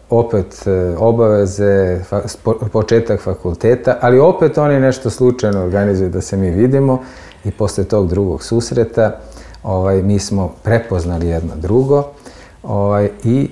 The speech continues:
naravno, kroz to vreme, kroz upoznavanje, mi upoznajemo i osobine ovog drugog. I prosto nešto što bi današnji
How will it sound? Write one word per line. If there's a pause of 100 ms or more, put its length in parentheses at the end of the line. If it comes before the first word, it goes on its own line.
naravno,
kroz
to
vreme,
kroz
upoznavanje,
mi
upoznajemo
i
osobine
ovog
drugog. (240)
I
prosto
nešto
što
bi
današnji